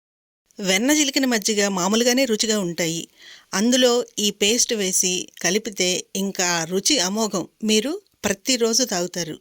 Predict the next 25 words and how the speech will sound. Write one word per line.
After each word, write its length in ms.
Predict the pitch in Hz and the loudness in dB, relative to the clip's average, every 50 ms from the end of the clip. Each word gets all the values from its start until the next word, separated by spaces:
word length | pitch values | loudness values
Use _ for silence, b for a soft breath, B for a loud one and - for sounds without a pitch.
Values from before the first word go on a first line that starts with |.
| _ _ 190 | _ _ -10
ఈ 60 | 180 | -6
మజ్జిగని. 500 | 160 165 165 156 185 180 170 160 143 - B B B B B B B B B B B B B | -4 -4 -2 -2 -2 -2 -2 -4 -6 -8 B B B B B B B B B B B B B
అయితే 220 | 196 214 226 - 269 | -2 -2 0 -2 0
గుర్తుపెట్టుకోవాల్సింది 880 | 202 226 - - - 311 285 - - 285 262 240 240 - - 220 196 | 0 0 0 0 -2 -2 -2 0 0 0 0 0 0 -2 -2 -4 -4
ఒకటి 180 | 180 190 208 202 | -4 -4 -4 -4
ఉందండి. 460 | 196 190 185 180 175 175 165 175 - B B B B B - | -2 -2 -2 -2 -2 -4 -6 -8 -10 B B B B B -2
ఒక్క 200 | 233 247 - 294 | 0 2 2 0
గ్లాస్ 360 | 269 220 233 226 247 - - | 2 2 2 2 2 0 0
మజ్జిగకి 580 | 240 214 190 196 208 202 208 208 - 370 440 403 302 | -2 -2 -2 -2 -2 -2 -4 -6 -6 -6 -6 -4 -2
నాలుగు 380 | 233 185 185 190 208 202 208 | -2 0 0 0 0 0 0
గ్లాసుల 340 | 190 208 196 190 - 208 185 | 0 0 0 0 0 -2 -2
వాటర్ 340 | 165 175 165 185 196 208 - | 0 0 0 0 -2 -4 -6
కలపాలి. 500 | - 156 156 - 180 165 160 160 165 - _ - 180 190 | -6 -6 -6 -4 -6 -6 -6 -6 -10 -14 _ -8 -4 -2
ఎంత 420 | 180 185 220 254 247 - 302 285 - - | -2 0 -2 -4 -2 -2 -2 -2 -2 -4
పల్చగా 380 | 208 202 208 - 247 254 247 240 - 202 | -4 -2 0 0 0 0 0 0 0 0
చేసుకోవాలి. 520 | 190 - - - 185 175 170 170 170 175 | 0 0 0 0 -2 -2 -2 -4 -4 -4
ఎందుకంటే 540 | 185 185 208 240 - 262 240 226 294 320 330 B B B B B B _ - | -4 -2 -2 0 -2 -2 -2 0 -2 -4 -4 B B B B B B _ 0
చూసారా, 320 | 294 - - 277 240 262 285 | 2 2 2 2 2 0 0
నేను 260 | 269 247 233 226 220 | 2 2 2 2 0
కలిపినప్పుడు 640 | - 214 214 220 - 247 240 226 240 247 294 285 - _ | 0 -2 -2 -2 -2 -4 -2 -2 -2 -2 -2 -4 -2 _
పైన 340 | 202 208 214 233 240 240 262 | 0 2 2 2 0 0 0
మీకు 280 | 262 233 214 202 - 240 | 0 -2 -2 0 0 0
వెన్న 260 | 214 190 185 202 226 | 0 0 0 0 0
కూడా 200 | - 233 226 220 | -2 -2 -2 -2
కనిపిస్తుంది. 680 | 208 190 185 180 190 - - 190 185 196 226 285 330 | -2 -4 -4 -2 0 0 0 0 -2 -2 -2 -2 -4